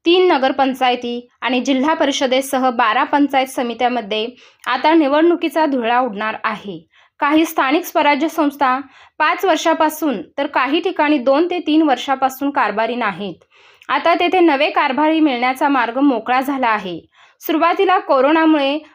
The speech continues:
निवडणुका दोन वर्ष पुढे ढकलल्या गेल्या. आता न्यायालयाच्या आदेशानंतर जिल्ह्यातील सर्वच महापालिका, जिल्हा परिषद, नगरपालिका,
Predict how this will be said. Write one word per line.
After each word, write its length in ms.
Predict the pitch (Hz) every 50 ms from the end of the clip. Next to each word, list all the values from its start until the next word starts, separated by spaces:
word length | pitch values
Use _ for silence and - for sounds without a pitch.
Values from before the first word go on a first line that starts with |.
| _ -
निवडणुका 600 | 277 294 302 320 339 381 392 381 370 349 320 320
दोन 340 | 311 277 240 277 302 349 403
वर्ष 280 | 392 330 - - - 320
पुढे 320 | 311 311 294 285 269 277
ढकलल्या 440 | 262 269 240 - 233 226 220 233 233
गेल्या. 380 | 226 220 202 190 180 165 156 - - -
आता 360 | - 233 226 - 247 247 254 285 294 - - - _ _ -
न्यायालयाच्या 680 | 254 277 277 294 330 370 403 359 349 359 - - 370 320
आदेशानंतर 840 | 269 240 - 254 302 - - 330 311 302 294 294 285 269 254 254 277 269 - _ _ _ - - 226
जिल्ह्यातील 540 | 311 302 320 359 370 370 370 392 392 403
सर्वच 500 | 403 - - 349 339 392 392 453 453 440
महापालिका, 800 | 415 392 330 302 311 311 320 294 269 262 269 269 285 262 254 269 311 330 - _ _ _ _ - 240
जिल्हा 300 | 262 330 311 311 330 339
परिषद, 400 | 330 330 302 277 302 - 330 294 269
नगरपालिका, 880 | 294 262 254 294 339 392 - 359 285 247 240 254 254 269 247 240 247